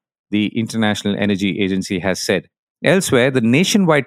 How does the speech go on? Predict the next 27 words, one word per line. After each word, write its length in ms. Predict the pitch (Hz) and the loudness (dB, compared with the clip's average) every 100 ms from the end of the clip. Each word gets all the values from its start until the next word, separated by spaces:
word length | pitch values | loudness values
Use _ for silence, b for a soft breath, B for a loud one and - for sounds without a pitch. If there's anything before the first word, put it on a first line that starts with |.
| - | -4
crude 240 | - 185 | -2 -2
stockpiles 600 | - 117 95 - 95 95 - | 0 -4 -2 2 2 0 0
in 140 | 143 | 2
the 80 | 143 | 4
United 340 | 127 120 120 | 4 2 0
States 280 | - 101 101 | 0 -2 0
expanded 460 | 101 - 120 123 113 | -4 -2 0 0 2
by 140 | 110 | 2
a 100 | 98 | 2
greater 320 | 85 113 127 | 0 -2 0
than 160 | 127 117 | 0 0
expected 540 | 101 - 117 - 107 | -2 -2 -2 -2 -6
twelve 400 | - 120 127 110 | 0 0 0 -2
million 440 | 113 120 123 123 104 | -2 0 0 0 -4
barrels 400 | 92 104 98 90 | 0 0 0 0
last 340 | 95 110 - 113 | 0 0 -2 -2
week, 240 | 117 - _ _ _ - | -2 -4 _ _ _ -10
spurring 400 | - 185 180 170 | 0 2 2 2
an 80 | 147 | 2
increase 420 | 127 160 160 147 | 0 2 2 0
in 220 | 139 131 | -2 -2
total 400 | - 170 185 160 - | 0 0 0 -2 0
oil 280 | 127 143 139 | 0 2 2
inventories, 580 | 117 107 98 - 107 101 | 2 0 -2 -2 -2 -4
according 320 | 110 117 110 107 | -2 0 0 -2
to 80 | |
Bloomberg. 460 | 87 113 120 104 | -2 0 0 0